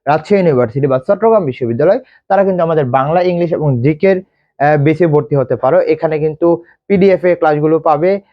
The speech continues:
আমাদের স্লাইডে ক্লাসগুলো করা হবে, স্পেশাল স্লাইডগুলো, প্লাস হচ্ছে তোমরা রেকর্ডিং ক্লাস পাবে, আহ, হচ্ছে এখানে পরীক্ষা দেওয়ার সুযোগ পাবে, প্রতিদিন পড়া নেওয়া হবে, প্রতিদিন পড়া দেওয়া হবে।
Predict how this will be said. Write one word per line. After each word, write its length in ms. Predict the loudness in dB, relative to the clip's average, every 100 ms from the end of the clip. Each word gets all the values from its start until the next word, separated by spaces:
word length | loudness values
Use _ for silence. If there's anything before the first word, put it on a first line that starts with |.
| _
আমাদের 300 | -4 0 0
স্লাইডে 400 | 0 0 0 0
ক্লাসগুলো 400 | 0 0 0 0
করা 180 | 0 0
হবে, 240 | 2 0
স্পেশাল 440 | -2 -4 -2 -2 -4
স্লাইডগুলো, 580 | -2 -2 -2 0 -2 0
প্লাস 220 | 0 -2
হচ্ছে 220 | -4 -6
তোমরা 240 | -4 0
রেকর্ডিং 400 | 2 2 0 0
ক্লাস 180 | 0 -2 -2
পাবে, 240 | 0 2 0 -2 _ _ -4
আহ, 380 | 0 2 2 2
হচ্ছে 480 | 0 0 2 2 2
এখানে 220 | 0 -2
পরীক্ষা 320 | 0 -2 0
দেওয়ার 160 | 0 0
সুযোগ 240 | -2 -2
পাবে, 200 | 0 0
প্রতিদিন 360 | 0 0 0 0
পড়া 220 | 0 0
নেওয়া 200 | 0 0
হবে, 120 | 0
প্রতিদিন 400 | 0 -2 -2 -4
পড়া 340 | -2 0 2 2
দেওয়া 280 | 2 2 2
হবে। 280 | 0 -2